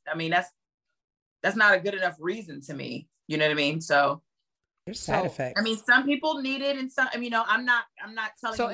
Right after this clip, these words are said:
Speaker 1: anybody
Speaker 3: they
Speaker 1: not
Speaker 3: tell
Speaker 1: to,
Speaker 3: you,
Speaker 1: just
Speaker 3: 'cause you travel, you travel, it's
Speaker 1: Right.
Speaker 3: part of your job. If they say you cannot get on an airplane unless you're vaccinated, are you getting it?
Speaker 1: Get my own plane.
Speaker 3: Oh, you better do that. That's, that's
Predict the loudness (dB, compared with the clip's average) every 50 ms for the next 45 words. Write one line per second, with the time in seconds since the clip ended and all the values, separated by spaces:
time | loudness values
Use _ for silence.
0 | 0 4 4 4 4 6 6 6 6 6 6 4 2 0 0 0 -2 -4 -6 -12
1 | _ _ _ _ _ _ _ _ _ -8 -6 -6 -4 -6 -6 -6 -2 2 4 6
2 | 6 6 6 4 -2 -8 -10 -12 -14 -12 -12 -12 -6 -4 -2 -2 -2 -2 -4 -6
3 | -4 2 2 4 4 4 2 0 -4 -6 -4 -2 -2 -2 -2 -2 -4 _ -12 -8
4 | -6 -6 -4 -4 -4 -6 -6 -6 -4 -4 -2 0 0 -2 -2 -2 -4 -4 -4 -4
5 | -4 -4 -2 -2 -2 -4 -6 -8 -8 -8 -6 -6 -8 -8 -8 -8 -6 -6 -6 -6
6 | -8 -10 -12 -12 -12 -12 -14 -16 -20 _ _ _ _ _ _ _ -12 -10 -10 -8
7 | -6 -4 -4 -4 -6 -8 -8 -6 -6 -4 -2 -2 -2 -2 -4 -6 -6 -2 0 0
8 | 0 0 -2 -8 -12 _ _ _ _ _ _ -4 -2 0 0 0 0 2 2 2
9 | 2 2 0 -2 0 2 2 2 2 0 -2 0 2 4 4 2 0 0 0 2
10 | 2 2